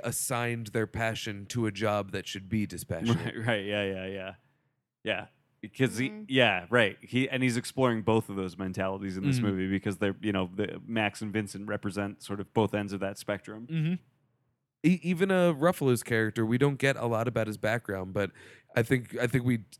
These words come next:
Speaker 1: touched upon the idea that, like, he's obviously seen some shit, uh, and being undercover is not very easy, but he's probably got a story he tells himself about how he's gonna do it,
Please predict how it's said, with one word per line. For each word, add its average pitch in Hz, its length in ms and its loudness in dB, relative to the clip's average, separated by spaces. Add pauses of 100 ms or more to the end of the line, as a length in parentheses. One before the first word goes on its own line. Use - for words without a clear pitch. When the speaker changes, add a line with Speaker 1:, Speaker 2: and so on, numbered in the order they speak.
(400)
Speaker 1:
touched 139 280 0
upon 120 260 0
the 113 100 0
idea 113 280 0
that, 104 200 -2
like, 101 260 -4 (260)
he's 160 180 6
obviously 131 400 4
seen 113 260 0
some 127 180 -4
shit, 156 360 -2 (420)
uh, 123 40 4
and 113 380 2
being 123 260 6
undercover 117 580 0
is 101 160 -2
not 107 260 2 (280)
very 107 500 2 (140)
easy, 120 400 2
but 104 320 4 (580)
he's 117 240 0
probably 131 300 6
got 131 120 6
a 135 60 4
story 139 300 4
he 131 60 4
tells 135 260 2
himself 110 320 -2
about 107 160 0
how 110 100 4
he's 110 120 4
gonna 110 180 -2
do 127 180 6
it, 113 140 2